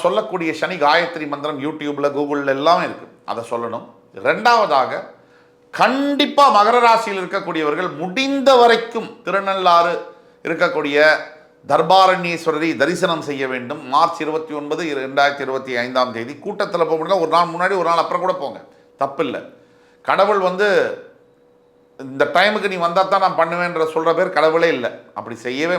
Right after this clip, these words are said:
மாட்டார். ஆக உங்களுக்கு சௌரியப்பட்ட நேரத்துல ஒரு வாரம் முன்னாடியே, பத்து நாள் அப்புறம் கூட நீங்க போலாம். ஒண்ணு. மூன்றாவது, தர்மம்.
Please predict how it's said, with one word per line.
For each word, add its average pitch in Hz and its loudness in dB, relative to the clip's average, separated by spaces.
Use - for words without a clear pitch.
மாட்டார். 113 -8
ஆக 175 4
உங்களுக்கு 147 -4
சௌரியப்பட்ட 226 2
நேரத்துல 190 2
ஒரு 185 2
வாரம் 185 4
முன்னாடியே, 180 0
பத்து 165 -2
நாள் 180 4
அப்புறம் 165 -2
கூட 202 -4
நீங்க 160 -8
போலாம். 101 -6
ஒண்ணு. 110 -10
மூன்றாவது, 160 2
தர்மம். 147 0